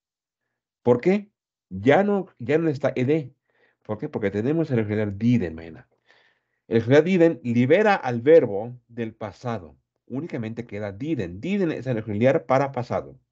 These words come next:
¿Y qué dice ahí? I didn't walk home last night. No caminé a casa anoche.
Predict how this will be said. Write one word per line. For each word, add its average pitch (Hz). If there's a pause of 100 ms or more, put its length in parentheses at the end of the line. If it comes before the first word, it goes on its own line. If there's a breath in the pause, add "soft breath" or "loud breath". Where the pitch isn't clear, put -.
(320)
¿Y 131
qué 165
dice 165
ahí? 131 (520 soft breath)
I 113
didn't 135
walk 113
home 123
last 165
night. 151
No 117
caminé 107
a 101
casa 92
anoche. 82